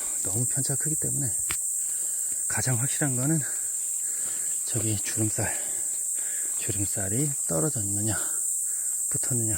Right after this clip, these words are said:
그게 제일 중요한 것 같아요. 그렇게 판단하시면 됩니다. 와, 이게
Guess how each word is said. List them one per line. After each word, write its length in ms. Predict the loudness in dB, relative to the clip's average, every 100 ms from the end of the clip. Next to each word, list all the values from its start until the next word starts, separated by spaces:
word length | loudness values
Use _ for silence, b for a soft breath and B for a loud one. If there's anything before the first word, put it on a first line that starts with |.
| 0 0
그게 200 | 0 2
제일 120 | 2
중요한 300 | 2 2 2
것 80 | 0
같아요. 240 | 0 -2 -2 0 0 0 B B B B B B B
그렇게 480 | 0 0 0 0 0 0
판단하시면 460 | 0 2 2 0 0
됩니다. 240 | 0 0 0 -2 -2 -2 -2 -2 -2 -2 -2 -2 -2 -2 -2 -2 -2 -2 -2 -2 -2 -2 -2 -2 -2 -2 -2 -2 -2 -2 -2 -2 -2 -2 -2 -2 -2 -2 -2 -2 B B B B B B -2 -4 -4 -4 -4 -2 -2 -2 -2 -2 -2 B B B -2 -2
와, 340 | 0 0 0 0
이게 160 | 0